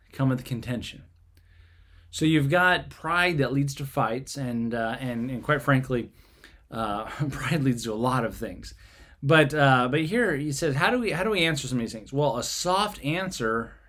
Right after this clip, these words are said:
turneth away wrath. Uh, boy, I've applied this in the workforce. I've applied this in, in different areas of my life. Soft answer.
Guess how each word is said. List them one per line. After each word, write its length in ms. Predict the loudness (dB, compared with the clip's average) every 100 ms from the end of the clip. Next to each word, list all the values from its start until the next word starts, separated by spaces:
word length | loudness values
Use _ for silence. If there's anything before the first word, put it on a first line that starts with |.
| -12
turneth 360 | -2 -2 -2
away 240 | -2 0 2
wrath. 640 | 0 0 -2 -4 -14 -20 _ _ _ _ _ -20 _ _ _ _ -20 -20 -20 -20 -20 -4
Uh, 200 | 0 2
boy, 220 | 6 6
I've 180 | 6 4
applied 380 | 2 2 2 2
this 180 | 0 -4
in 100 | -6
the 60 |
workforce. 640 | -4 -4 -4 -4 -4 -4 -4
I've 120 | -6
applied 340 | -4 -2 0
this 220 | -2 -6 -6
in, 160 | -8
in 140 | -8 -6
different 260 | -4 -4
areas 120 | -4
of 40 | -4
my 80 | -6
life. 260 | -4 -6 -10 -20 -20 -18
Soft 460 | -6 -2 -2 -2
answer. 440 | -2 -2 -6 -10